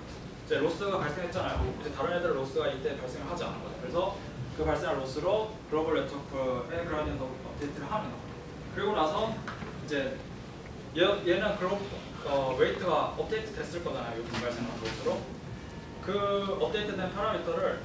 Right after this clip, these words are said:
다시 여기 네트워크에 복사를 해요. 그리고 그런 동안 뭐 다른 게임, 다른 스레드들은 뭐 게임을 하고 있고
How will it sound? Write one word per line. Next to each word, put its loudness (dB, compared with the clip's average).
다시 2
여기 -2
네트워크에 -4
복사를 -2
해요. -4
그리고 4
그런 4
동안 2
뭐 0
다른 -2
게임, -2
다른 -4
스레드들은 -2
뭐 -4
게임을 -6
하고 -2
있고 -6